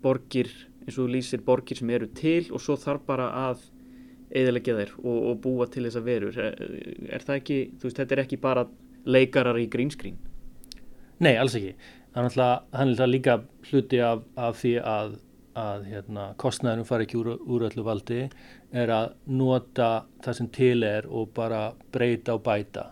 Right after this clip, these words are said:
Speaker 2: Þú veist, það er hægt að, það er hægt að brjóta, brjóta hústök, brjóta glugga, en að skýta út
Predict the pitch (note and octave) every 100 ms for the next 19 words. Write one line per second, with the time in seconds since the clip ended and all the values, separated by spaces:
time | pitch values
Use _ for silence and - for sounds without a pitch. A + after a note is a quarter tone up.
0 | - - - - - A#2 - A2 A2 G#2+
1 | A2 G#2+ G#2+ - - - - - A2 G#2+
2 | A2 - A2+ A2 - G#2 G2+ G2+ - -
3 | - - - - A#2+ A#2+ A#2 A#2 - -
4 | G#2+ G#2+ - A#2+ A2 G#2 G2+ F#2+ G#2 G2
5 | F#2 - - - - - - A2+ G#2+ G#2+
6 | G#2+ G2+ G#2 G#2+ - - - - - -
7 | A#2+ A2+ G#2 A2 G#2+ -